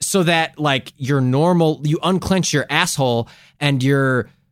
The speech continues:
uh, stress levels drop a little bit when you're actually being questioned. You can fucking fake the whole damn thing. It's a true fact.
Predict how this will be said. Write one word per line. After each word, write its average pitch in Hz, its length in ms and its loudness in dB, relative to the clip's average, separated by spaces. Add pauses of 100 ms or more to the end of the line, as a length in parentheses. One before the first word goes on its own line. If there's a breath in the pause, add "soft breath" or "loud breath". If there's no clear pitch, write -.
(460)
uh, 120 520 0
stress - 420 -2
levels 139 300 0
drop 160 480 0
a - 20 2
little 123 300 0
bit 110 320 -2
when 120 160 0
you're 117 160 -2
actually 139 340 -2
being 113 180 -2
questioned. 147 460 -2
You 135 60 -6
can 196 120 -4
fucking 202 360 -4
fake 208 240 -6
the 208 80 -4
whole 196 120 -2
damn 196 220 -4
thing. 147 260 -2
It's 101 140 -8
a 214 40 -12
true 427 180 -8
fact. 427 260 -6